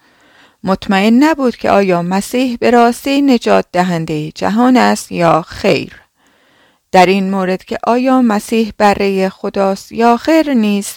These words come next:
به شک افتاده بود. اما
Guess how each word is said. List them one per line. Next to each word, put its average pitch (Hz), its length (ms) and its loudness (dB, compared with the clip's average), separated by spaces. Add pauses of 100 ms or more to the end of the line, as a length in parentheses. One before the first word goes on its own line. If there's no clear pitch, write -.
به 202 80 -6
شک 196 340 0 (180)
افتاده - 580 -10
بود. - 260 -20 (840)
اما 175 400 0